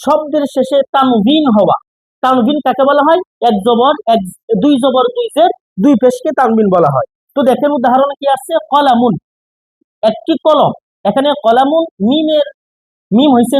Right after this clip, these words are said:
সর্বশেষ, এই সর্ব, মিম শব্দ, মিম অক্ষরের উপরে দুইটা তানবিন বা দুইটা পেশ এখানে আছে, এই জন্য এখানে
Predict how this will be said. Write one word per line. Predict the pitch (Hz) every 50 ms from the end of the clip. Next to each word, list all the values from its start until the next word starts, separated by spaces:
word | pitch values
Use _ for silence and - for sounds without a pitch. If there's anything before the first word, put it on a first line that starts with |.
| 269 -
সর্বশেষ, | 277 269 262 240 226 - - 247 262 262 - - - _ _ _ _ _ -
এই | 220 247 262 233 -
সর্ব, | 269 269 277 262 262 254 240 - - _ - 220
মিম | 240 285 294 285 269 - -
শব্দ, | - 254 254 - - 247 233 233 233
মিম | 269 285 277 277 - 214 214
অক্ষরের | 208 - - 302 311 285 269 240
উপরে | - 220 220 277 349 - - - _ _ - 175 175
দুইটা | 269 269 226 - 214 202 -
তানবিন | 220 208 202 202 180 196 185 156 151
বা | 185 196 180 180
দুইটা | 254 254 - 233 214 - -
পেশ | 233 269 - - - 196
এখানে | - 208 208 233 285 359 - - _ _ _ 190
আছে, | 202 190 - 294 339 - - _ _ _ _ -
এই | 208 196
জন্য | 233 247 254 240 220 220
এখানে | 214 247 247 277